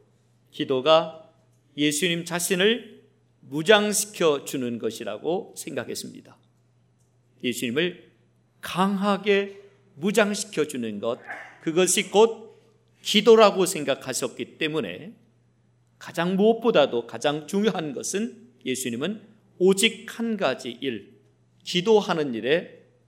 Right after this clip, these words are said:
전념을 하게 됩니다. 사실 우리가 살아가는 인생길에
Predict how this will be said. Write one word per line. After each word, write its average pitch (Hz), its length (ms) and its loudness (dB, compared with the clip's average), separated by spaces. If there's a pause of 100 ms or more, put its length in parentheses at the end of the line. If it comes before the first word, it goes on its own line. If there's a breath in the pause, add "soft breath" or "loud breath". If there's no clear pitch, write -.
(120)
전념을 120 840 -6
하게 110 240 -10
됩니다. - 360 -18 (1400 soft breath)
사실 180 360 2
우리가 214 260 6
살아가는 175 800 2 (460)
인생길에 160 1040 -2